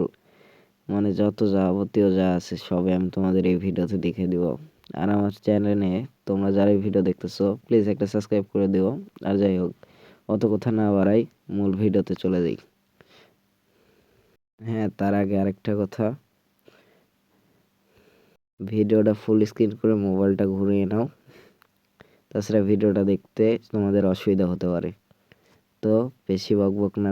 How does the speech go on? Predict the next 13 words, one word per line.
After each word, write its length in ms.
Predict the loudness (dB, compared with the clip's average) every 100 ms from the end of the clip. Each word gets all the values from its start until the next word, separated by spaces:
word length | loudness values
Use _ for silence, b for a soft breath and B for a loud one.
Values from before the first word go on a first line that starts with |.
| 0
করে 140 | -2 -2
ভিডিওটা 280 | -2 -2 -2 -2
শুরু 160 | -2 -2
করা 140 | -2 -2
যাক। 120 | -6 _ _ b b b b _ _
প্রথমে 320 | -4 -2 0 0
আমার 200 | 2 0 -2 -4 _ -14 -6 0
ভিডিও 240 | 2 4 4
ডেসক্রিপশনে 680 | 2 0 -4 -4 -4 -2 0 0
দেখবা 260 | 0 0 -2 0
Telegram 420 | 0 2 2 0 0
লিংক, 180 | -2 -2 -8 -18 _
আগে 140 | -2